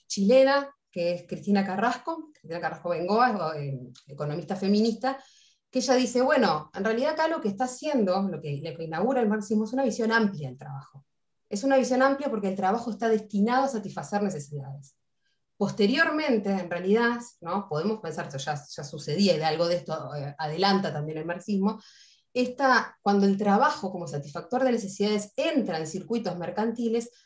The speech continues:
aparece la noción de empleo y aparece la noción de salario. Es decir, yo trabajo, recibo una remu-, remuneración económica,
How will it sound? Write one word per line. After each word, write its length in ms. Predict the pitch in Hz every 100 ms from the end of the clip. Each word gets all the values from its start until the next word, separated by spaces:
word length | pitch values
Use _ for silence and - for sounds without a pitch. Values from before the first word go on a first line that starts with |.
| _
aparece 560 | 214 202 214 247 330 202
la 100 | 170
noción 280 | 147 185 190
de 60 |
empleo 640 | 208 202 226 220 226 269 -
y 120 | 208
aparece 440 | 202 208 214 254 262
la 60 |
noción 260 | 214 180 190
de 80 | 180
salario. 500 | 143 147 135 139 -
Es 100 | 190
decir, 480 | 208 196 202 139 - _ _ _
yo 200 | - 139
trabajo, 800 | 185 208 269 269 - 285 - _ _ _
recibo 520 | 196 180 - 285 311
una 140 | 214 160
remu-, 360 | 156 156 156
remuneración 640 | 180 185 180 165 147 185 180
económica, 720 | 185 233 240 240 240 262